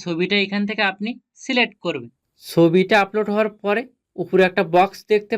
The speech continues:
পাচ্ছেন, এখানে কিন্তু কিছু লিখতে হবে। আমি আগে থেকে লিখে রাখছি, এটা এখানে পেস্ট করলাম। সেম এই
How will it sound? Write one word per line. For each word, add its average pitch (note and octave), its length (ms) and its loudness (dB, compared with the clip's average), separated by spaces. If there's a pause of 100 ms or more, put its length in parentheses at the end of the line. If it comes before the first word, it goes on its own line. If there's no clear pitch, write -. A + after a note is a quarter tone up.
পাচ্ছেন, A3 300 -4 (420)
এখানে G#3 240 2 (100)
কিন্তু A3+ 240 -2 (140)
কিছু G3+ 160 -4 (160)
লিখতে F3+ 380 -2
হবে। A3+ 160 0 (240)
আমি F#3 200 4
আগে F3+ 180 2
থেকে G#3 140 0 (100)
লিখে G#3 200 2
রাখছি, G#3+ 220 -4
এটা F#3+ 160 0
এখানে G#3 280 -2
পেস্ট G3 200 0 (100)
করলাম। A#3 260 -4 (360)
সেম G#3 360 2
এই F#3+ 80 4